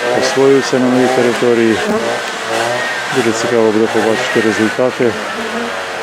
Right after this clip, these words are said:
дослідження, результати їх роботи. Сучок відомий тим, що на ньому вже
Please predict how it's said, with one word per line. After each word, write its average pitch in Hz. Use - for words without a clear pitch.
дослідження, 113
результати 110
їх 113
роботи. 120
Сучок 135
відомий 127
тим, 160
що -
на 120
ньому 139
вже 120